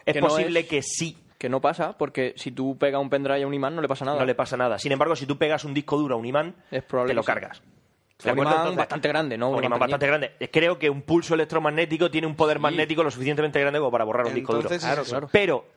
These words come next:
Speaker 1: eh, lo que es un aparato electrónico, si no están fluyendo electrones a través de él, es decir, si no está
Speaker 3: Lo que está claro es
Speaker 1: encendido,
Speaker 3: que formatearse
Speaker 1: no funciona.
Speaker 3: no se formatea.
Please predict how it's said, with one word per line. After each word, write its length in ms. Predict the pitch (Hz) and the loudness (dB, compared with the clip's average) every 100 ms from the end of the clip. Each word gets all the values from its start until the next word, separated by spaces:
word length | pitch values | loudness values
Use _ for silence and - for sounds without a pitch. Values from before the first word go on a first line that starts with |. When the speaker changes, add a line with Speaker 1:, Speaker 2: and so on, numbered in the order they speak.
| _ | _
Speaker 1:
eh, 200 | 165 156 | 2 2
lo 140 | 151 143 | 2 -2
que 60 | |
es 100 | 196 | -2
un 60 | 208 | 0
aparato 340 | 180 165 156 | 2 2 0
electrónico, 480 | 147 135 170 190 208 | -2 -2 -4 0 -2
si 300 | - - 156 | -2 -4 -2
no 100 | 160 | -2
están 240 | 202 180 156 | 0 -2 -2
fluyendo 380 | 147 143 139 | -2 -2 -2
electrones 420 | 127 120 127 120 123 | -2 -2 -4 -2 -2
a 60 | |
través 180 | 120 120 | 0 0
de 80 | 123 | 0
él, 80 | 156 | -2
es 60 | |
decir, 200 | 117 120 | -4 -6
si 120 | 101 | -4
no 80 | 113 | -4
está 100 | 131 | 0
Speaker 3:
Lo 80 | 147 | 0
que 80 | 143 | 0
está 120 | 143 | 0
claro 60 | 190 | 0
es 100 | 214 | 0
Speaker 1:
encendido, 140 | 233 | -2
Speaker 3:
que 40 | - | -2
formatearse 600 | 147 143 143 151 190 214 | -2 0 0 0 -2 -4
Speaker 1:
no 60 | 151 | -4
funciona. 0 | |
Speaker 3:
no 40 | |
se 100 | 139 | -6
formatea. 440 | 135 113 107 101 | -6 -6 -8 -10